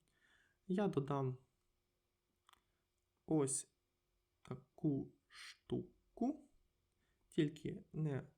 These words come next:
в ту фотографію додав, а необхідно в цю додати. А, і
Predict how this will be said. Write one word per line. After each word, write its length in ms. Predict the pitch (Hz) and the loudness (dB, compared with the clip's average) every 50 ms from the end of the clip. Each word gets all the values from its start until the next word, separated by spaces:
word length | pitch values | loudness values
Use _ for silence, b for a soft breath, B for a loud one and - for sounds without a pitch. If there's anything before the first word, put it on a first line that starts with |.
| _ _ _ - | _ _ _ -20
в 60 | - | -20
ту 180 | - - 143 131 | -4 -2 -2 -2
фотографію 720 | 131 - - - 135 131 - 139 135 131 135 - - 165 | -2 -4 -8 -8 -8 -6 -4 -4 -4 -4 -2 -2 -2 0
додав, 420 | 190 196 190 233 262 254 - - - _ _ _ - | 0 0 0 0 -2 -4 -6 -10 -18 _ _ _ -4
а 120 | 156 151 | -4 -2
необхідно 520 | 143 131 131 135 - - 135 156 165 156 - - - _ - | -2 -2 -2 -4 -4 -4 -4 -2 -4 -6 -10 -12 -18 _ -20
в 60 | - | -12
цю 240 | - - - 131 123 | -8 -2 0 0 2
додати. 520 | 131 135 135 156 175 196 196 - 247 262 - - _ _ _ _ _ _ _ _ b b b b b b b b b b b b b b b b _ - | 2 2 2 2 2 0 0 -2 -4 -6 -8 -12 _ _ _ _ _ _ _ _ b b b b b b b b b b b b b b b b _ -6
А, 640 | 151 147 139 143 143 143 143 139 139 143 143 135 135 135 - - - - _ _ _ _ _ _ _ _ _ _ _ _ _ _ _ _ _ _ _ _ _ _ _ _ _ _ _ _ _ _ - | -4 -2 -2 -2 -2 -2 -2 -2 -2 -4 -4 -6 -8 -10 -16 -20 -20 -20 _ _ _ _ _ _ _ _ _ _ _ _ _ _ _ _ _ _ _ _ _ _ _ _ _ _ _ _ _ _ 0
і 280 | 180 196 214 - - | 0 0 0 -2 -6